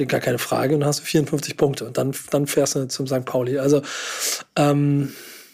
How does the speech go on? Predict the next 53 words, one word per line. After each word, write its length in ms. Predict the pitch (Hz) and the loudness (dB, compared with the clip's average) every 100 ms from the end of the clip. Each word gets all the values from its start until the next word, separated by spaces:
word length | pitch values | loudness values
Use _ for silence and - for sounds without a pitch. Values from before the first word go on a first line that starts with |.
| _ _ _ | _ _ _
toi, 160 | - 143 | -2 0
toi, 120 | 143 | 0
toi, 240 | - 135 113 | 0 -2 0
ne? 260 | 147 165 185 | 0 0 2
Ich, 140 | 156 - | 0 0
ich 160 | 156 | 0
fühle 120 | - 156 | 2 2
mich 120 | 147 | 2
gerade 260 | 151 147 | 2 2
ganz 200 | 147 139 | 2 0
gut. 180 | - 147 | 0 0
Ich 160 | 147 - | 0 0
muss 160 | 165 | 4
aber 100 | 175 170 | 4 4
ehrlicherweise 520 | 170 165 160 160 156 | 2 2 2 4 4
sagen, 340 | 151 165 208 | 4 2 2
und 140 | 170 151 | 0 -2
das 100 | - | -2
find, 260 | 160 156 | -2 0
das 220 | 151 - _ 220 196 | -2 -2 _ -14 -2
kann 160 | 156 | 0
ich, 140 | 156 156 156 160 | 0 -2 -6 0
habe 160 | 147 | 0
ich 60 | 147 | 0
dir 180 | 143 147 | 2 2
auch 80 | 143 | 0
schon 140 | 147 | -2
in 100 | 139 | -2
der 80 | 139 | 0
WhatsApp-Gruppe 420 | 147 147 156 156 | 0 0 0 2
gesagt, 240 | 160 165 165 - - - - - | 2 0 -2 -10 -10 -10 -10 -4
kann 140 | - 139 | 0 2
ich 40 | |
nicht 140 | 143 | 2
nachvollziehen, 500 | 160 160 160 151 170 | 2 2 2 2 2
dass 140 | 160 - | 2 2
du 120 | 151 | 2
dich 200 | 165 165 | 2 0
trotz 340 | - 147 - | 0 0 0
einem 240 | - 156 165 | 0 0 2
Punkt 240 | 160 147 | 0 0
Rückstand 280 | 156 - 147 | 0 2 0
auf 80 | 139 | 0
Platz 260 | 147 143 | -2 0
drei 240 | 139 139 151 | 0 2 2
nicht 160 | 151 | 2
mit 80 | 160 | 2
dem 60 | 147 | 0
Aufstieg 300 | 160 - 214 | -2 -2 -2
beschäftigen 460 | 165 143 - 135 | 0 0 -2 -2
möchtest, 300 | 135 131 131 | -2 -4 -4
mein 160 | 135 127 | -2 0
Lieber. 240 | 127 120 | 0 -2